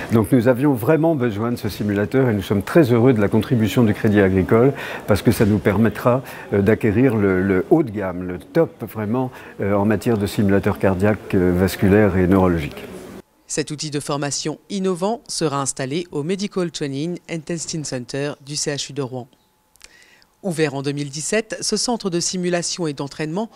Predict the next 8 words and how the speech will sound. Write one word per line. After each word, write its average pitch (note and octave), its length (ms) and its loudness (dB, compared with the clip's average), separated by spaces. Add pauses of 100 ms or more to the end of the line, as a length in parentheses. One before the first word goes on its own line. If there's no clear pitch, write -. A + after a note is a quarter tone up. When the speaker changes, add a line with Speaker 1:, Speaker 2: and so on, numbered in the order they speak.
(300)
Speaker 2:
propose B3 420 0
régulièrement A3+ 680 -2
des F#3 100 -4
formations D3 560 -6 (100)
internationales F3 840 -2 (100)
de C#3 80 -6
différentes C#3+ 460 -8
spécialités, C#3 600 -8